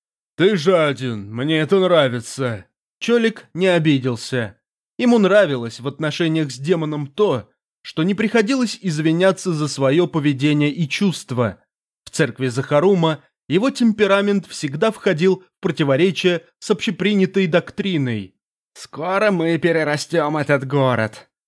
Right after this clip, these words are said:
сказал Чолик. "Ты подумываешь о том, чтобы уйти?" Голос Кабраксиса звучал так,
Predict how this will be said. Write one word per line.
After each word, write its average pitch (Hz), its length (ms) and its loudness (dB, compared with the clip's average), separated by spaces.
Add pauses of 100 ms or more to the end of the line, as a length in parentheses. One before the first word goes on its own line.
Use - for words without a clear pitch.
сказал 139 480 0
Чолик. 123 520 -2 (500)
"Ты 147 300 4
подумываешь 139 840 2
о 123 180 -4
том, 147 440 2
чтобы 131 480 2
уйти?" 135 800 -2 (540)
Голос 220 480 0
Кабраксиса 151 880 0
звучал 165 480 0
так, 185 400 -2